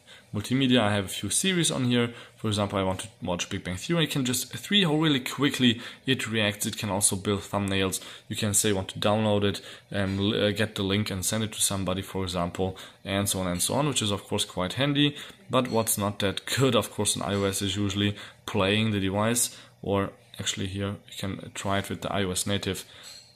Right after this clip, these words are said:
encoder, which, as you can see, I didn't have to even wait for a second, and it also shows here on top. Let's get it in a little bit darker, so I could already also skip here a little bit forward, and this works quite nicely, but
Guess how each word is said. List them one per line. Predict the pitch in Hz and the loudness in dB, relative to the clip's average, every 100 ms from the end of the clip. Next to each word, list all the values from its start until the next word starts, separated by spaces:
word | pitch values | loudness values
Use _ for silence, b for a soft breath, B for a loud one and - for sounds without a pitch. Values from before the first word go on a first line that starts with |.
| B _ | B _
encoder, | 120 - 190 196 202 170 127 | -6 -2 0 2 2 0 4
which, | 135 - - - - | 4 4 0 -6 -4
as | 127 117 | 0 0
you | |
can | 110 113 | 0 0
see, | 107 120 110 | 2 4 2
I | |
didn't | 104 117 110 | 2 2 0
have | 104 | -2
to | - - | -4 0
even | 110 107 92 | 2 2 2
wait | 92 104 | 0 0
for | - 107 95 - | 0 0 0 0
a | 98 | 0
second, | - 101 - 107 - B B - | 2 0 2 2 0 B B -2
and | 117 123 | 2 4
it | 80 | 4
also | 95 107 - 110 | 4 6 4 2
shows | - 101 107 107 | 2 2 2 2
here | 113 101 | 2 0
on | 92 | -2
top. | - 147 - - - - - B B B B - | 0 0 -2 -16 -20 -20 -20 B B B B -10
Let's | 104 107 | -6 0
get | 120 | 2
it | 110 | 4
in | 107 | 4
a | |
little | 101 104 | 4 4
bit | 98 107 | 2 0
darker, | 160 165 | 0 2
so | 156 139 127 | 4 4 2
I | |
could | 123 123 | 0 -2
already | 104 104 110 110 98 | -2 0 2 0 -2
also | 90 - 101 98 B B B - | 0 0 0 -2 B B B -2
skip | - - 110 110 | -2 2 0 0
here | - 101 104 | -2 0 2
a | 101 | 2
little | 104 | 2
bit | 92 - | 0 -4
forward, | 113 117 113 110 - | 0 2 2 0 -2
and | 92 92 - B B - | -4 -2 -4 B B -4
this | 107 - | 0 2
works | 98 - | 2 -2
quite | - 82 85 | 0 -2 0
nicely, | 98 117 143 147 | 2 2 2 2
but | 123 101 101 - | 2 2 0 0